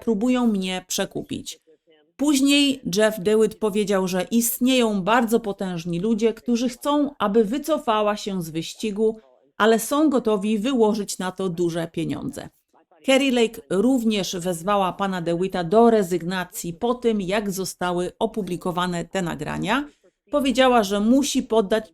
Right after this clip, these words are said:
podać się do dymisji, bo nie możemy mieć kogoś skorumpowanego i skompromitowanego na czele Partii Republikańskiej.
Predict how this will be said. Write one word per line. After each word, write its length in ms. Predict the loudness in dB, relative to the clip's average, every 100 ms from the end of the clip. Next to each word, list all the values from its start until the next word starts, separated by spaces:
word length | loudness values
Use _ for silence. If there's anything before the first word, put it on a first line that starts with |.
| 0
podać 320 | 4 4 0
się 300 | -2 -2 -2
do 180 | -2 0
dymisji, 600 | 0 -2 -4 -6 -8 -12 _ _ _ 0
bo 260 | 0 0 2
nie 240 | 4 4
możemy 560 | 2 2 4 4 4 4
mieć 420 | 0 -4 -8 -6
kogoś 480 | 0 2 2 0 -4
skorumpowanego 1080 | -2 0 2 2 0 2 2 2 0 -2
i 180 | -2 -4
skompromitowanego 1120 | -4 2 4 4 2 2 0 -2 -2 -2 -2 0
na 240 | 0 0
czele 400 | 0 0 2 0
Partii 420 | 0 -2 -2 -2
Republikańskiej. 1000 | -2 -2 -4 -4 -4 -6 -8 -10 -10 -10